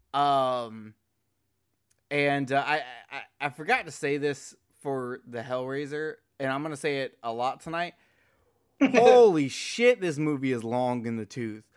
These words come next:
Speaker 1: Could you just please fucking edit thirty minutes out of it? God,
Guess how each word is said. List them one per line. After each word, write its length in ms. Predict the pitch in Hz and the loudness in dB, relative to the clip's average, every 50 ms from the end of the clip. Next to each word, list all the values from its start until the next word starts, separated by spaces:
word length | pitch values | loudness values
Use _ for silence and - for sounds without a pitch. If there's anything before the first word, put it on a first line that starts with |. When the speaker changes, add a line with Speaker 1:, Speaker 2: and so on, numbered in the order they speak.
| _ _ _ _ _ - | _ _ _ _ _ -4
Speaker 1:
Could 240 | - 190 185 160 151 | -2 0 0 0 0
you 120 | 156 143 | -4 -4
just 300 | 123 135 185 180 - - | -4 -4 -6 -8 -8 -10
please 360 | _ - 220 247 262 262 - | _ -8 -8 -6 -6 -8 -10
fucking 440 | - - 247 247 - 147 143 - - - | -8 -6 -6 0 4 4 4 4 4 0
edit 360 | 139 139 170 202 226 214 - | -2 0 2 2 2 0 0
thirty 320 | - 226 226 240 247 254 247 | -4 -4 -4 -2 -4 -4 -8
minutes 360 | 247 254 262 262 254 240 - | -8 -8 -8 -10 -12 -8 -6
out 240 | 269 262 269 277 277 | -6 -4 -4 -4 -6
of 100 | 277 277 | -8 -10
it? 160 | 285 254 196 | -10 -12 -10
God, 480 | 190 233 262 262 220 147 123 117 160 | -8 -4 -2 -2 -2 -2 -4 -6 -14